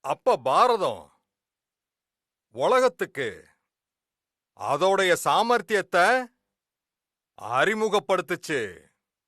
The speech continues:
அப்புறம் இன்னொரு பக்கம், இந்த காங்கிரஸோடைய எண்ணம்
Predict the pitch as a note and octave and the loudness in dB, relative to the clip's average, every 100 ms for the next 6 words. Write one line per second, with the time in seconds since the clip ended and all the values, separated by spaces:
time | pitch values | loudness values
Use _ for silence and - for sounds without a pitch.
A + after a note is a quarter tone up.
0 | _ _ _ _ _ _ _ _ A#2+ C3 | _ _ _ _ _ _ _ _ -4 -2
1 | D3 A3 G#3 D#3 B2+ G3+ A#3+ A#3+ G#3+ - | -2 -2 -2 -2 -8 -4 0 2 2 -2
2 | E3+ - E3 A#2+ E2+ - _ _ _ _ | -2 -2 -2 -2 -8 -18 _ _ _ _
3 | _ _ _ _ _ _ - D3 F3+ F3 | _ _ _ _ _ _ -12 -10 -2 -2
4 | - - C#3+ G#3 B3+ A#3+ - G3+ F#3 E3+ | -2 -2 0 0 2 2 0 -4 -2 -2
5 | C#3+ B2+ F3 F#3+ C#3+ | -2 -4 -4 -2 -2